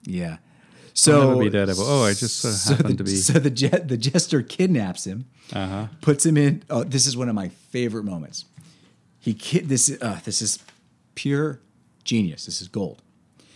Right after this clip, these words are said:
Speaker 1: So Daredevil is kidnapped,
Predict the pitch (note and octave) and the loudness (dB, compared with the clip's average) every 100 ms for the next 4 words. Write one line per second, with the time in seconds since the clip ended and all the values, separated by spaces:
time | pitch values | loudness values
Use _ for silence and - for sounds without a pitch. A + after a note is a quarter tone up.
0 | _ _ _ - - A#2 A2 A2 _ _ | _ _ _ -6 0 2 2 -2 _ _
1 | _ _ A2 A2 C#3+ D#3+ D3 C#3 C#3+ C#3+ | _ _ -4 0 2 4 2 0 -2 -2
2 | C3 A#2 A2 - - A#2 G2+ F2 F#2 | -2 -2 -2 -6 -4 -2 -2 -4 -8